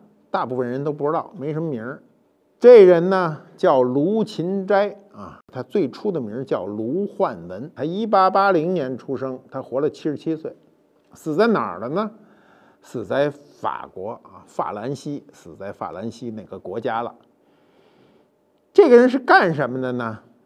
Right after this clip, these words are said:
我们用通俗的话说，他是一个倒腾古董的。如果用官方的话说，是他文物大盗啊。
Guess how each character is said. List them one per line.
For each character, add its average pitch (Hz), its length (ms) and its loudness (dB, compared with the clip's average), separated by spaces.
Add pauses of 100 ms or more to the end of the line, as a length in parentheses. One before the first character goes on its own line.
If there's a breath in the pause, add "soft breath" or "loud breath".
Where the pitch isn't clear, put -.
(160)
我 113 160 -12
们 139 140 -6
用 151 160 -4
通 247 360 -2
俗 131 180 -4
的 139 80 -2
话 95 240 -6
说， 117 320 -8
他 - 180 -12
是 110 160 -10
一 104 200 -10
个 101 120 -12
倒 98 240 -8
腾 127 200 -10
古 104 220 -12
董 123 120 -10 (100)
的。 - 100 -20 (1200 soft breath)
如 175 140 4
果 226 120 10
用 202 200 4 (120)
官 294 320 6
方 165 180 0
的 143 80 -2
话 131 200 -4
说， 113 340 -6
是 - 180 -12
他 123 200 -8
文 143 460 0
物 190 220 0
大 - 400 -6
盗 - 280 0 (380 soft breath)
啊。 87 280 -20